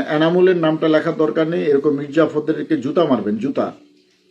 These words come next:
জুতা মারবেন। আপনারা ওর ভিডিওগুলো দেখেন কেন? ও একটা হাফ মেন্টাল। ও কখনো সাকিব ভাইকে আক্রমণ করে, কখনো অপু বিশ্বাসকে আক্রমণ করে, এসবকে জুতা পিটা করবেন। আর আমাদের ভালোবাসার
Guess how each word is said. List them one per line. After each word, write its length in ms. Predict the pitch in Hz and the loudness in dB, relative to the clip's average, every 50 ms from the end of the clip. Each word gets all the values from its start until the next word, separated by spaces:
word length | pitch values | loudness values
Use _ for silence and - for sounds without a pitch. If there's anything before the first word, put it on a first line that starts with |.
| _ _ - 104 | _ _ -12 -6
জুতা 240 | 113 156 160 196 | -2 2 4 4
মারবেন। 320 | 190 185 165 143 123 120 120 | 4 4 4 2 2 0 0
আপনারা 380 | - - - - 175 175 180 | -2 -4 -4 -2 0 2 2
ওর 220 | 180 180 190 175 160 | 2 4 2 2 2
ভিডিওগুলো 460 | 147 160 170 175 180 175 175 175 175 | 2 0 2 2 2 2 4 2 2
দেখেন 300 | 170 170 165 170 170 160 | 2 2 0 0 -2 -2
কেন? 140 | - 139 127 | -2 -2 0
ও 100 | 127 135 | 0 -2
একটা 180 | 127 131 165 | -2 -4 -4
হাফ 220 | 151 156 160 156 - | -2 -2 -4 -4 -6
মেন্টাল। 440 | 185 180 170 143 127 - 101 92 - _ _ _ _ _ _ _ _ - | -6 -6 -4 -4 -4 -4 -4 -6 -10 _ _ _ _ _ _ _ _ -6
ও 100 | - 160 | -6 -2
কখনো 340 | 147 175 175 156 185 190 175 | 2 2 0 0 0 -4 -4
সাকিব 320 | - 170 165 - 190 175 | -4 -4 -2 0 2 4
ভাইকে 220 | 175 175 175 180 | 4 4 4 4
আক্রমণ 380 | 170 165 170 175 170 165 170 165 | 0 0 0 -2 -4 -4 -4 -2
করে, 180 | 160 170 170 170 | -2 0 0 0
কখনো 320 | 165 160 165 165 165 165 | -2 -4 -4 -4 -2 -2
অপু 160 | 156 160 170 | -4 -4 -4
বিশ্বাসকে 400 | 170 170 151 151 160 151 - - | -8 -8 -6 -6 -8 -6 -2 0
আক্রমণ 380 | 165 156 143 165 160 156 160 160 | 0 0 0 -2 -2 -2 -2 -2
করে, 400 | 156 - 165 160 160 160 160 - - _ _ _ _ _ _ _ _ | 0 0 2 2 2 0 -2 -8 -18 _ _ _ _ _ _ _ _
এসবকে 560 | - 151 147 - 180 175 175 - - - 180 | -4 -4 0 2 2 2 0 0 0 0 0
জুতা 260 | 170 - 175 175 196 | 2 0 0 0 0
পিটা 200 | 190 180 180 - | -2 0 0 -2
করবেন। 440 | 156 123 123 110 98 101 95 - - - _ _ _ _ _ _ _ - | 0 0 -2 -2 -4 -6 -10 -12 -14 -18 _ _ _ _ _ _ _ -8
আর 120 | 117 135 | -4 -2
আমাদের 320 | 147 156 165 175 175 180 | 0 0 0 2 2 2
ভালোবাসার 500 | 165 151 156 165 170 175 175 175 180 180 | 2 2 0 0 2 2 0 0 0 -2